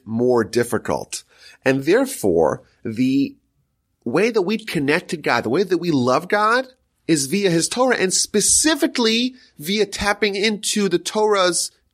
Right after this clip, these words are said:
infinity, so to speak, the fact that it's infinite. Like we've said before, that the Torah is compared to water. If you walk into the Pacific Ocean, you're like, "Hey, I could walk to Japan." But as you go deeper and deeper into the ocean, you realize how deep it really is.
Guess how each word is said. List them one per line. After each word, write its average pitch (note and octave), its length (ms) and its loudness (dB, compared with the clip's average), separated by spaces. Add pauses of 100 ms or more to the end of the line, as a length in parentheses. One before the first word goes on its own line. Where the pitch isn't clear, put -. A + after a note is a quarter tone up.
(140)
infinity, F#3 760 0
so - 160 -2
to F2 60 -2
speak, F#2 260 -6
the G2 60 -10
fact D#3+ 220 -2
that C3+ 120 0
it's B2+ 240 -2
infinite. B2+ 520 -4 (380)
Like A#2 320 0
we've A#2 200 -2
said C3+ 180 2
before, G3 500 2 (280)
that A#2 120 0
the B2+ 80 -2
Torah F3+ 200 2
is E3 80 0
compared C3+ 240 0
to - 60 -2
water. F#3 560 2 (400)
If - 160 -10
you E3 100 2
walk D#3 260 4
into D3+ 200 2
the B2+ 80 0
Pacific - 340 -2
Ocean, F3 480 2 (240)
you're A#2 160 0
like, B2 180 2
"Hey, F3+ 180 0
I B2+ 40 2
could C#3 120 -4
walk C#3 260 -2
to C3 280 -2
Japan." C3 500 0 (560)
But C3 220 -2
as F3+ 300 0
you F3+ 60 -4
go E3+ 120 0
deeper F#3+ 400 0
and D#3+ 100 -2
deeper D#3+ 300 0
into E3+ 280 0
the D#3 100 0
ocean, G3 320 0
you C#3+ 100 2
realize D3 280 0
how C3+ 180 0
deep B2+ 340 -4
it A2+ 80 2
really G#2 380 2
is. - 340 -2